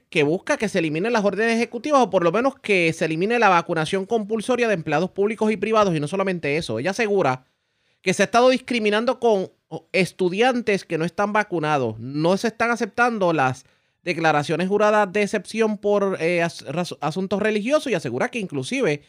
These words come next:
están amenazando a madres con que si no se vacunan, les remueven los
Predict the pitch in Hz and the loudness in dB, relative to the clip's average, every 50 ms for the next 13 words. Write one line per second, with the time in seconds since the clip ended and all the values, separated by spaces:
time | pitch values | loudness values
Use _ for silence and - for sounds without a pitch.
0 | _ _ _ _ _ _ _ 123 - - 143 156 208 254 269 254 208 156 - 165 | _ _ _ _ _ _ _ -10 -6 -4 -2 0 0 0 2 0 0 -2 -2 -4
1 | 180 233 277 240 185 160 160 170 208 240 285 - 294 - _ - 196 185 170 160 | -2 0 0 0 0 0 0 0 0 0 -2 -4 -4 -6 _ -4 -2 -2 -2 -2
2 | 156 151 143 143 135 - 165 151 - 160 139 135 131 - 240 233 214 185 - 190 | -4 -4 -6 -6 -6 -6 -6 -6 -6 -6 -6 -6 -4 -4 -2 -2 -2 -2 -2 -4
3 | 214 254 262 247 220 - - _ _ _ _ _ _ _ 143 156 160 151 147 127 | -6 -4 -4 -4 -6 -8 -12 _ _ _ _ _ _ _ -6 -4 -2 -2 -2 -2
4 | 120 127 139 180 226 226 214 170 | -2 -2 -2 -2 -2 -2 -4 -4